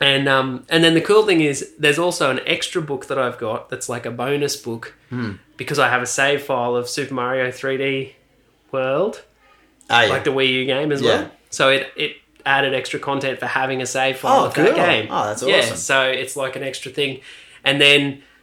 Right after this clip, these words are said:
Speaker 1: also, 'cause I have the Toad Amiibo, which you can see right there,
Speaker 2: Yeah.
Speaker 1: um, you can tap him on and it gives you an extra game mode as well.
Speaker 2: Oh, cool.
Speaker 1: Yeah,
Speaker 2: That's
Speaker 1: so there's a
Speaker 2: awesome.
Speaker 1: whole bunch of extra content
Speaker 2: Yeah,
Speaker 1: as well
Speaker 2: groovy.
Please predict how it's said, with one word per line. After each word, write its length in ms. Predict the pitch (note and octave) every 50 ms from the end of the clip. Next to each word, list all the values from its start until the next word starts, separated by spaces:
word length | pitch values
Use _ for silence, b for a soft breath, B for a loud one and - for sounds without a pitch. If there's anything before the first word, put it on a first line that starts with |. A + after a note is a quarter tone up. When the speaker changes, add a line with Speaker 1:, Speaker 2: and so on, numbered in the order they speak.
| b b b _ _ -
Speaker 1:
also, 480 | F3 F3+ F#3+ G3 F#3+ - C#3 C3 B2+ B2+
'cause 160 | C3 D3 C#3
I 80 | C3+
have 200 | B2 C3 C3 B2+
the 60 | C3 B2+
Toad 260 | - C#3+ C3+ C3 B2+
Amiibo, 440 | B2 B2 C#3+ D#3 D3 C3 A#2 A#2+ B2
which 160 | A#2+ A#2+ -
you 40 | -
can 120 | A#2+ A2+
see 160 | - B2+ B2+
right 240 | B2 B2 B2 A#2 A2+
there, 240 | C3+ C#3 C3 B2+ B2
Speaker 2:
Yeah. 300 | A#2+ A#2 A2 G2+ G2 G2 - _ _ -
Speaker 1:
um, 460 | C3 C3 B2 B2 B2 B2 B2 B2 - _ -
you 120 | C#3 C3+
can 100 | C#3 C3+
tap 240 | B2+ - C#3+ C3 -
him 160 | C#3+ C#3 C3+
on 120 | C3+ C3+ B2+
and 80 | B2+
it 60 | B2+ -
gives 200 | B2+ B2+ B2+ B2
you 60 | B2+
an 60 | B2+
extra 240 | B2+ B2 - - C3
game 220 | C3+ B2+ B2+ B2
mode 180 | B2 A#2+ A#2+ A#2
as 100 | A#2+ A#2+ B2
well. 180 | A#2+ A#2 A2+ - -
Speaker 2:
Oh, 240 | - - - - -
cool. 120 | - E3+ G3+
Speaker 1:
Yeah, 560 | A#3+ B3+ C4+ C4 B3 G3+ C#3 A2+ D#3 C3+ -
Speaker 2:
That's 120 | D#3 D#3
Speaker 1:
so 100 | - D3
there's 180 | D3+ E3 F3 F3
a 40 | F#3+
Speaker 2:
awesome. 100 | F#3 F3+
Speaker 1:
whole 120 | F#3 F3 D#3+
bunch 240 | D#3 D3 C#3+ -
of 60 | D3 A#2+
extra 360 | C3 C#3 C3+ - - - C3
content 480 | - B2+ A#2+ B2 A#2+ - B2 B2 A#2
Speaker 2:
Yeah, 80 | - G3
Speaker 1:
as 100 | D#3 A#2
well 120 | A#2+ A#2
Speaker 2:
groovy. 260 | C3+ D3+ D3 A2+ G2